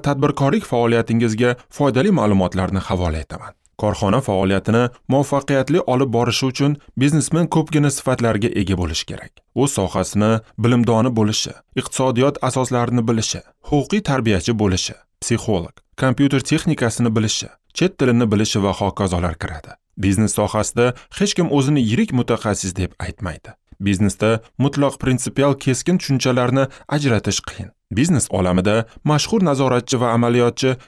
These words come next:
Gerbert Newton Kessonning Puldorlik san'ati kitobidagi pul topish va asrash haqidagi nutqdagi qoidalar berilgan. Aniq maqsadni ko'ring. Qilinadigan ishlarni rejalashtiring. Shartnomalarni doimligini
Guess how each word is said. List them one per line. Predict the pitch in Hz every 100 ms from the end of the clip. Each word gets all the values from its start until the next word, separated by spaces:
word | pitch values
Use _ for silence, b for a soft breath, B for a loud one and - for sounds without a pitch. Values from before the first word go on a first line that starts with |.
| -
Gerbert | 110 151 131 127 113
Newton | 123 156 143 131 b b
Kessonning | - 139 147 139 135 156 - _
Puldorlik | - 170 156 143 175 196
san'ati | 135 135 117 151
kitobidagi | 127 117 107 104 107 113 127 B B
pul | -
topish | 147 143 135 107 82 - _
va | 113 143
asrash | 135 127 156 190
haqidagi | 147 - 123 120 135 135 B
nutqdagi | 143 - 131 127 139
qoidalar | - 113 101 92 90 90
berilgan. | 78 76 - - _ _
Aniq | 135 165 -
maqsadni | 139 127 131 104 104
ko'ring. | - 80 71 _ _
Qilinadigan | 113 113 113 107 123
ishlarni | 110 - 123 123 135 139 B -
rejalashtiring. | 135 156 131 76 - - 87 _ _
Shartnomalarni | - 175 185 175 156 139 135 156
doimligini | 131 135 135 127 135 143